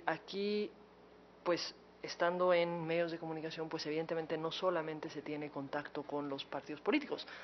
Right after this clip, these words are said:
también con los demás actores políticos de la, de la, de la, de la entidad. Eh, lo que preguntaría expresamente es, ¿cómo escribiría su relación con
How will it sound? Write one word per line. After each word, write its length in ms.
también 320
con 140
los 140
demás 300
actores 640
políticos 440
de 140
la, 260
de 200
la, 640
de 100
la, 80
de 160
la 60
entidad. 340
Eh, 400
lo 180
que 180
preguntaría 440
expresamente 760
es, 200
¿cómo 240
escribiría 800
su 180
relación 640
con 600